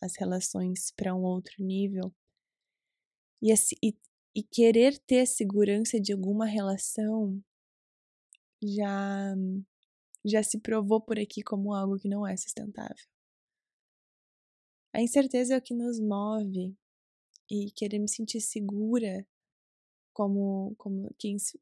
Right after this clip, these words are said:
como quem falasse assim, "Isso aqui tá seguro, nada vai fazer com que isso acabe, então agora eu posso ser sábia eu mesma, ou agora eu posso relaxar."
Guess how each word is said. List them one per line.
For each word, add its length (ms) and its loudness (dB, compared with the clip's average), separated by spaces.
como 180 -8
quem 160 -16
falasse 440 -4
assim, 500 -6
"Isso 140 -8
aqui 140 -14
tá 160 -8
seguro, 680 -2
nada 320 4
vai 140 -2
fazer 240 -4
com 200 -6
que 140 -12
isso 140 -6
acabe, 680 -2
então 840 -6
agora 340 0
eu 60 -4
posso 260 -2
ser 480 0
sábia 580 0
eu 80 0
mesma, 640 2
ou 80 0
agora 240 4
eu 40 0
posso 260 0
relaxar." 640 0